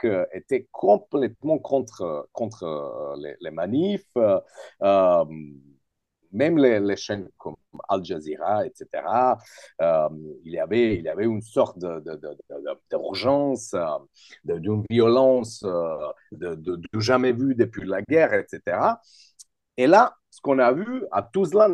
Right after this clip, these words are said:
notamment, ça a commencé à Tuzla, qu'il y avait une, euh, sorte de, de, de, de, disons, de, une sorte de, de, de, d'idée qui, qui s'est répandue qu'il faut continuer,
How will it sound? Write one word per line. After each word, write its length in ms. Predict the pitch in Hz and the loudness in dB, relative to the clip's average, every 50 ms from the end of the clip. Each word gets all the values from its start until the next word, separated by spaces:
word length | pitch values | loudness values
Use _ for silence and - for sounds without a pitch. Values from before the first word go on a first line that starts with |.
| 160 | 2
notamment, 400 | - 127 110 - 127 123 170 214 | -2 -4 0 0 0 0 0 -2
ça 140 | 220 - 117 | -2 -2 -4
a 20 | 98 | -4
commencé 340 | - 98 98 98 - - | -4 -6 -8 -8 -4 -4
à 100 | 107 98 | -4 -4
Tuzla, 500 | 101 - 160 175 147 190 226 233 254 269 _ _ _ _ _ _ | -4 -6 -6 -4 -2 0 0 -2 -2 -6 _ _ _ _ _ _
qu'il 160 | - 107 107 | -4 -2 0
y 80 | 101 | 2
avait 340 | 107 110 120 143 190 208 196 | 2 2 4 4 4 4 4
une, 360 | - - 120 117 117 113 107 | 2 -2 -4 -6 -6 -4 -2
euh, 280 | 104 101 98 92 87 82 80 - - | 0 0 0 -2 -2 -4 -8 -10 -4
sorte 220 | - - 113 104 92 | 0 0 0 0 0
de, 240 | 95 90 87 85 | -2 0 0 -2
de, 220 | 78 80 80 76 76 | -2 -4 -6 -6 -8
de, 320 | - 78 76 71 69 67 - | -8 -10 -10 -10 -10 -12 -12
de, 220 | 71 71 65 - _ _ _ _ _ - | -12 -14 -14 -16 _ _ _ _ _ -12
disons, 380 | 92 90 101 139 143 120 - - - | -8 -4 0 0 0 0 -2 -6 -6
de, 60 | 92 | -6
une 220 | 85 85 82 78 80 - - - | -6 -6 -6 -10 -16 -20 -20 -14
sorte 260 | _ - 104 95 - - | _ -10 -10 -8 -10 -10
de, 100 | 78 73 | -10 -10
de, 260 | 73 71 76 76 73 - | -10 -12 -14 -14 -12 -12
de, 100 | 80 76 | -14 -14
d'idée 640 | - 92 104 104 95 90 90 127 143 156 180 190 - | -10 -10 -10 -10 -10 -4 0 2 6 8 8 6 6
qui, 260 | _ - 87 78 73 | _ -8 -10 -10 -10
qui 160 | _ _ - - | _ _ -20 -20
s'est 200 | - - 73 73 | -14 -12 -10 -8
répandue 640 | - 98 - - 113 104 104 101 101 - - 90 - - | -8 -8 -8 -8 -6 -6 -6 -6 -6 -6 -6 -8 -8 -8
qu'il 260 | - 95 87 82 78 - _ | -8 -6 -6 -6 -8 -8 _
faut 120 | - 127 123 | -4 -4 -4
continuer, 880 | - - - 160 160 147 - - 120 113 113 113 120 139 170 185 190 | -4 -2 -2 0 -2 -2 -4 -6 -4 -4 -2 -2 -2 -2 -4 -6 -8